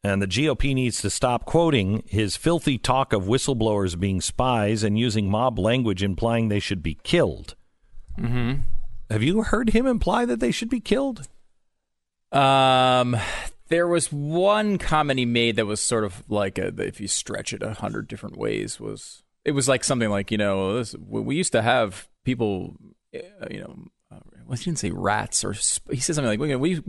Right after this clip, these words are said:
Speaker 2: we used to have spies, uh, in, you know, we used to do stuff to him. It was treason." Like, he said stuff like that.
Speaker 1: Yeah.
Speaker 2: Which, I mean, again, like, if you stretch that, a mi-, well, it's a, you know, penalty for treason and, you know, you,
Speaker 1: Yeah,
Speaker 2: uh,
Speaker 1: yeah.
Speaker 2: like, it's that type of stuff.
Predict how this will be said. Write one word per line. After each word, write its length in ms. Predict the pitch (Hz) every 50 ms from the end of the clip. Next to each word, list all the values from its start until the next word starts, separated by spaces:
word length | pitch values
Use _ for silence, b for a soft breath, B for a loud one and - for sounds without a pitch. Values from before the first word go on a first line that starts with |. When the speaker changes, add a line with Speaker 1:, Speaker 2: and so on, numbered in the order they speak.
| 143
Speaker 2:
we 80 | 156 202
used 140 | 233 214 -
to 60 | 131
have 120 | 120 113 -
spies, 640 | - - - 127 131 139 139 135 131 127 - - b b b b b b b b b b b b b b b _ - -
uh, 80 | - -
in, 380 | - 127 135 131 131 123 120
you 60 | 117
know, 120 | 113 113 110
we 140 | 113 135 139
used 160 | 127 - -
to 80 | 117
do 560 | 107 104 95 - - - 110 117 117 120 185 202
stuff 300 | - - 151 127 - -
to 140 | - 120 110
him. 100 | 104 104
It 20 |
was 140 | 101 101 -
treason." 520 | - - 208 226 180 123 113 - - 113 101
Like, 160 | - 95 104
he 60 | - 113
said 220 | - - 139 113
stuff 280 | - - - 110 - -
like 160 | 95 - -
that. 260 | - 104 - 92 -
Speaker 1:
Yeah. 300 | - 160 151 98 67 -
Speaker 2:
Which, 320 | - 113 110 110 - - - -
I 120 | - 117
mean, 140 | 113 110 104
again, 340 | 104 101 110 104 98 95 95
like, 180 | 95 98 95 101
if 120 | 95 -
you 60 | 107
stretch 400 | 98 - - - 127 113 - -
that, 160 | - 107 101
a 40 | 107
mi-, 140 | 95 107 104
well, 340 | - 117 123 131 120 113 110
it's 120 | 107 104 -
a, 100 | 101 98 104 - - _ _ _
you 160 | - - - - - - - - _ _ 58 58
know, 180 | 67 - 87 _ _ _ - - _ -
penalty 340 | 120 131 135 120 104 117
for 160 | 104 - 107 107
treason 640 | - 202 208 175 139 127 117 110 107 104 98 101
and, 280 | 95 95 95 92 95 104
you 100 | 104 104
know, 200 | 104 104 - 101
you, 140 | 101 101
Speaker 1:
Yeah, 160 | - 85 85 85
Speaker 2:
uh, 60 | -
Speaker 1:
yeah. 280 | - - - 76 71 -
Speaker 2:
like, 180 | - 110 117 120
it's 160 | 127 117 -
that 240 | - - 107 - -
type 240 | - 120 110 - 110
of 40 | -
stuff. 200 | - 110 107